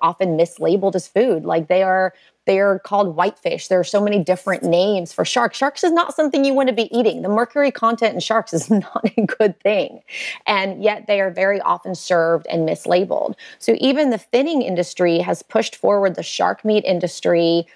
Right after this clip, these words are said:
the cartilage industry, and the squalene industry, because when they used to be taken just for their fins and their bodies tossed back, now they're kind of like,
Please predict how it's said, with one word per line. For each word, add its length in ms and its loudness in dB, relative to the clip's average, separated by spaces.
the 60 2
cartilage 600 0
industry, 640 0
and 100 -2
the 60 -2
squalene 560 0
industry, 520 0
because 440 -2
when 140 0
they 80 4
used 140 0
to 40 0
be 120 0
taken 280 -2
just 220 -4
for 80 0
their 100 2
fins 300 0
and 80 -8
their 80 -2
bodies 340 -2
tossed 340 -2
back, 420 0
now 300 0
they're 120 -4
kind 260 -2
of 60 -4
like, 300 0